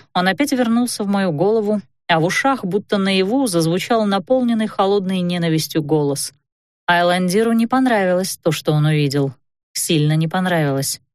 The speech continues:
Будь на его месте кто-то другой, я бы даже назвала эту реакцию ревностью. Подумала и тут же мысленно скривилась. Придумала тоже. Уж чего-чего, а этого чувства тленник точно лишён.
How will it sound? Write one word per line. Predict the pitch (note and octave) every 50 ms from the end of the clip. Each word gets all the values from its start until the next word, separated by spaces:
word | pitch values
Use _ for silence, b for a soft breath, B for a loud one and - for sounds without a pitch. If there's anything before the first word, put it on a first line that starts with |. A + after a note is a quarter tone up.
| _ _ _ _ _ _ _ _ _ -
Будь | F3+ F3 B3 D#4+ D#4+ -
на | C4 A#3+
его | A3+ G#3+ A3
месте | A3 A3+ C#4 - - G#3
кто-то | - - A#3 G#3+ A3
другой, | F#3+ E3 F3 E3 D#3+ G#3 B3+ C4 G#3+ D#3+ - - - -
я | - E3+ F3 E3
бы | F3
даже | D#3+ F3 D#3 D#3
назвала | E3+ E3+ D#3 E3 E3+ E3+ F#3 F3+
эту | E3+ D#3+ E3
реакцию | D#3+ E3+ E3+ E3+ D#3+ - - - - E3 D#3 D#3 D3+ D3 - -
ревностью. | - D#3 F3 G#3+ A#3+ A3+ F#3 D3+ - - - - E3 D3+ _ _ _ _ _ _ _ _ _ _ _ -
Подумала | E3+ E3+ C#3+ F3 G#3 G#3+ A3+ A3 A3 A3 - _ _ _ _ _ _ _ -
и | F3+ E3
тут | D#3+ - G3+ E3
же | D3+ D#3+
мысленно | D#3 D#3+ E3 D#3 - D#3+ D3 D3+
скривилась. | D3+ - - D3+ D#3 D3+ D3+ D3 D3 C#3+ C#3 C#3 - - _ _ _ -
Придумала | - A3 G#3 F#3 D#3+ D#3 D#3+ D3+ D3 D3 C#3+ D3
тоже. | D3+ - E3 D#3 D3 C#3+ D3 D3+ b b b b b b b _ _ _ -
Уж | C#4 D4+ C#4+ -
чего-чего, | - - D4 C#4+ C#4 C#4 - - C#4 C4+ C4 C#4+ C#4 C4+ -
а | G#3+ G#3+ G#3+
этого | A#3 C4+ C4 C4 A#3+ A#3+
чувства | - - B3 A#3+ - - A3 G#3+
тленник | G#3 - G3+ G3 G3+ A3 A3 G#3+ G#3 G3+ G3+ -
точно | - - E3+ E3 E3 - - D#3+
лишён. | D3+ C#3 C#3+ - - - D3+ C#3+ C#3+ C#3 C#3 B2+